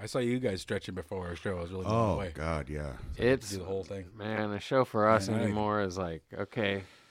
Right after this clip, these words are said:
Speaker 2: Yeah.
Speaker 3: let's go to sleep early the night before.
Speaker 2: We almost need a
Speaker 3: Like,
Speaker 2: checkup
Speaker 1: Can we,
Speaker 2: before we go.
Speaker 1: can we talk about shows?
Speaker 2: Yeah.
Speaker 1: So we went to, I, I saw you at the, uh, the Coffin Cat show, right?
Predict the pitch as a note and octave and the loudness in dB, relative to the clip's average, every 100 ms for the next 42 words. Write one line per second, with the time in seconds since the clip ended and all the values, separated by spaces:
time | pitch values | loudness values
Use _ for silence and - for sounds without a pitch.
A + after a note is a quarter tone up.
0 | - F2 F2+ E2+ D2 G2+ F#2+ - A2+ G#2+ | -10 -4 -2 -2 -4 -6 -6 0 4 4
1 | - B2+ A#2 B2 A#2 A#2 A#2 A2 G#2 G#2+ | 2 2 2 6 8 8 6 4 4 2
2 | E2+ G2 - A#2 A2 A2 G#2+ G#2 G2+ G2+ | 0 -4 -4 0 2 4 4 2 2 0
3 | G2+ F#2+ G2+ E2 F#2 F#2 F#2 G2 D3 F#3 | -2 -4 -4 0 2 2 0 -2 -2 -2
4 | F#2+ F#2 F2 F2+ E3 C3 D3 D3 B2+ A#2 | -4 -6 -4 -2 0 2 2 2 2 0
5 | - A#2+ D3+ F3+ C3 - - _ - A#2 | 4 4 6 2 -2 -12 -20 _ -4 -4
6 | E3+ - G#2+ G2+ - B2+ A2+ B2 C3+ A#2+ | -4 -10 -14 -8 -2 -2 0 2 2 0
7 | - A2+ G#2+ G#2 G2 F2 F#2 G2+ G#2+ G2 | 0 2 2 0 -4 -6 -8 -4 -4 -6
8 | - G#2+ A#2+ A2 G#2+ G#2 G2 F2+ - F2+ | -8 -4 -2 0 0 -2 -4 -6 -6 -8
9 | F2 E2 D#2 - - A#2+ D3 A#2+ A2+ D2+ | -8 -10 -14 -14 -8 -6 -4 -4 -4 -6
10 | - E2+ D#2 F2 D#2+ | -8 -10 -8 -8 -8